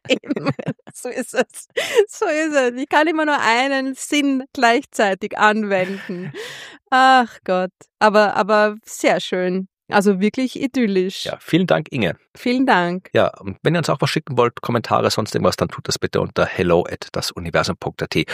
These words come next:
Speaker 2: Und wenn ihr uns finanziell unterstützen wollt, oder wenn ihr uns generell unterstützen wollt, dann unterstützt uns, ja, indem ihr uns unterstützt, indem ihr anderen von unserem Podcast erzählt und so weiter, das alles macht,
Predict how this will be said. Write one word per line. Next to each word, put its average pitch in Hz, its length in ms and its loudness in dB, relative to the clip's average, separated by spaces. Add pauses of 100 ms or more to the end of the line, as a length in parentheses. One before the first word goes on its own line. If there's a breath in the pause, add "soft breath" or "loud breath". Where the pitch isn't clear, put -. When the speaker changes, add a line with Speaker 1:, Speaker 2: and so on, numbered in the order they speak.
(200 loud breath)
Speaker 2:
Und 95 220 0
wenn 101 260 0
ihr 90 120 -2
uns 98 380 0
finanziell 156 720 0
unterstützen - 840 -2
wollt, 85 220 4 (240 loud breath)
oder 95 200 2
wenn 85 100 -10
ihr 82 60 -4
uns - 200 -10
generell 107 260 2
unterstützen - 460 -4
wollt, 78 180 -2
dann 92 100 2
unterstützt - 500 0
uns, 156 240 2
ja, 123 160 2
indem 90 340 -4
ihr 90 100 -2
uns 87 120 -8
unterstützt, - 460 -2
indem 87 220 -4
ihr 92 140 2 (320 loud breath)
anderen 107 460 0
von 107 160 -6
unserem 120 260 -4
Podcast - 460 0
erzählt 135 400 0
und 127 100 -6
so 120 100 -2
weiter, 113 300 4
das - 160 -6
alles 87 220 -4
macht, 123 320 0